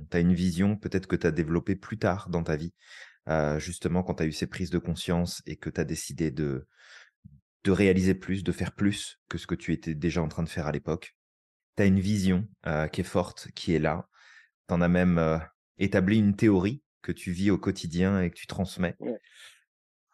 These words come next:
Speaker 1: Tu as, euh, si, si on, si on s'amusait à regarder un petit peu au niveau des archétypes, euh, t'as deux archétypes qui ressortent beaucoup.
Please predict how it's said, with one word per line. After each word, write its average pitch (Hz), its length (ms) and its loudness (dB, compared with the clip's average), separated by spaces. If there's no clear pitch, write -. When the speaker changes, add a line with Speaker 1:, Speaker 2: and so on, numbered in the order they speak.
Speaker 1:
Tu 107 260 2
as, 127 580 4
euh, 87 260 2
si, 90 420 -2
si - 240 -6
on, 90 300 2
si - 160 -4
on 90 60 4
s'amusait 92 420 6
à 104 60 4
regarder 90 300 2
un 92 100 4
petit - 120 -6
peu 101 120 -2
au 90 160 4
niveau 85 220 2
des 85 180 2
archétypes, - 520 -4
euh, 80 240 4
t'as 95 160 4
deux 113 240 4
archétypes - 640 -4
qui - 160 -4
ressortent 85 420 -4
beaucoup. 76 340 -10